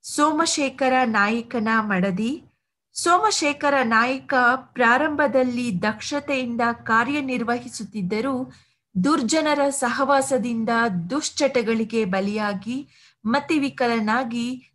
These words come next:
ಕೊಲೆಯಾದ. ಅವನಿಗೆ ಮಕ್ಕಳಿರಲಿಲ್ಲ. ಕೆಳದಿ ಸಂಸ್ಥಾನದಲ್ಲಿ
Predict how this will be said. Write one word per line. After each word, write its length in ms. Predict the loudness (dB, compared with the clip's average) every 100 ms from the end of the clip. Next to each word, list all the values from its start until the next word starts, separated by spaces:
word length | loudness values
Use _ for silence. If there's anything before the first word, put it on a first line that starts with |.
| _ _
ಕೊಲೆಯಾದ. 520 | 2 4 2 0 -2 -12 _ _ _ _ _ _ _ _ 2
ಅವನಿಗೆ 500 | 4 4 2 0 2
ಮಕ್ಕಳಿರಲಿಲ್ಲ. 840 | 2 0 -2 -2 0 0 0 0 -2 -4 -8 _ _ _
ಕೆಳದಿ 440 | 0 2 4 2 0
ಸಂಸ್ಥಾನದಲ್ಲಿ 1120 | -2 -2 -2 0 0 2 0 0 0 -4 -4